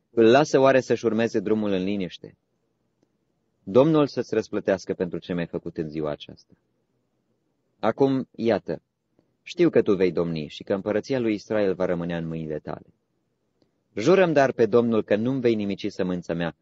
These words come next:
după mine și că nu-mi vei șterge numele din casa tatălui meu.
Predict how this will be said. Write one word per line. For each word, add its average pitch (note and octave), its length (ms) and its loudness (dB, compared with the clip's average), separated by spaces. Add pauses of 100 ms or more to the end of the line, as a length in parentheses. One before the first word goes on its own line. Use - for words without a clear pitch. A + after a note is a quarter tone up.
(160)
după F#2+ 300 -2
mine F2 340 -4 (480)
și - 180 -4
că C#3 120 2
nu-mi E3 260 0
vei C#3 140 4
șterge A2 360 0
numele G#2 340 0
din F2 160 -2
casa F#2 280 -6
tatălui D2+ 360 -8
meu. C#2+ 240 -14